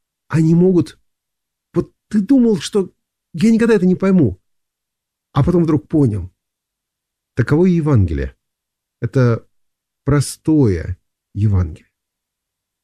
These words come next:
Но люди, которые кичатся собой, зачастую уходят от этой простоты в Евангелии. И вот четвёртый стих. «Ибо если бы кто, придя,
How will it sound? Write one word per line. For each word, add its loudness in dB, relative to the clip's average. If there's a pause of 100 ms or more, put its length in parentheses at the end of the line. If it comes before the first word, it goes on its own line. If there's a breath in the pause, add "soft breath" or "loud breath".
(300)
Но 0
люди, 2
которые -2
кичатся -2
собой, 0 (920)
зачастую -4 (120)
уходят 0
от -4
этой -2
простоты -4
в -4
Евангелии. -2 (420)
И 0
вот 0
четвёртый -6
стих. -12 (640)
«Ибо 2
если 2
бы 0
кто, -2
придя, -2